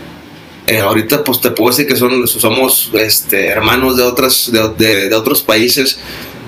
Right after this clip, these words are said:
eh, pero en ese momento pues sin conocernos, sin nada, que nos estén involucrando en un mismo lugar, y ibas a ir a,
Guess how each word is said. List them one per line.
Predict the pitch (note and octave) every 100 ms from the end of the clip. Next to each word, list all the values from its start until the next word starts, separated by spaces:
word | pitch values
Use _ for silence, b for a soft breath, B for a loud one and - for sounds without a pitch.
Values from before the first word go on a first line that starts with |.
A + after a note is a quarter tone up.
| - -
eh, | A2 A2 G2 G2
pero | A2 A2
en |
ese | A2 D3
momento | C3+ B2 B2 B2 - B2+
pues | - -
sin | A2
conocernos, | G#2 G2 F#2+ G2+ B2+ C3
sin | A#2 A2
nada, | A2 A#2+ A#2+
que | A2
nos | A2 -
estén | G2+ A2
involucrando | B2 G#2 G2 G#2+ A2 A2+
en | A2
un | G#2+ A2+
mismo | A2 A#2+
lugar, | A2 G2+ G2 A2+ A2+ B B B B B - -
y | G#2 G2 G2 F#2+ - -
ibas | A2 -
a | C3+
ir |
a, | D3 D3 A2+ G#2+